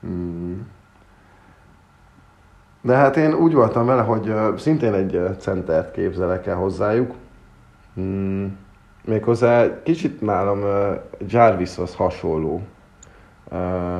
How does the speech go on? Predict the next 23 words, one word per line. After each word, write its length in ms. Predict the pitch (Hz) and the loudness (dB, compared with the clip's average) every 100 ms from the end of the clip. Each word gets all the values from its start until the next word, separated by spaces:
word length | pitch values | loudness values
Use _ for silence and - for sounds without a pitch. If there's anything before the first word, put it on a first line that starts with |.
| 90 85 - - - - | -8 -12 -20 -20 -20 -20
stílusú 600 | - - 101 92 90 92 | -14 -2 0 0 -4 -2
játékosról 680 | 87 85 95 87 87 - 95 | 0 0 -2 -6 -6 -2 -2
van 200 | 87 90 | -2 -4
szó, 420 | - 98 113 - - - - - - - - - - | -2 -2 -2 -4 -20 -20 -20 -20 -20 -20 -20 -20 -4
aki, 680 | 101 101 107 104 104 104 - | -2 -2 -2 0 2 0 -2
aki 180 | 104 110 | -4 -4
szintén 380 | 110 135 113 95 | 2 2 2 0
lehet 260 | 98 95 | 0 0
egy 180 | 101 90 | -2 -2
ilyen, 300 | 98 95 95 - - | -2 -2 -4 -10 -14
hát 260 | 120 113 - 113 - - - - | -6 -6 -6 -10 -10 -20 -20 -12
nem 200 | 131 165 | -2 0
is 120 | 147 | 4
ez 100 | 143 | 8
a 120 | 131 123 | 8 8
boom 240 | 123 120 | 8 8
or 180 | 110 101 | 6 6
bust, 300 | 107 107 - | 4 4 0
mert 160 | 107 | -2
azért 480 | 104 95 104 98 - - - - - - - - | -2 0 -2 -2 -6 -16 -20 -20 -20 -20 -20 -10
bustot 580 | 95 101 104 - 101 | -4 0 -2 -2 -4
már 200 | 92 92 - | -2 -4 -2
tizenötnél 840 | 104 98 87 92 - 85 80 90 | -2 0 0 -2 -4 -4 -4 -6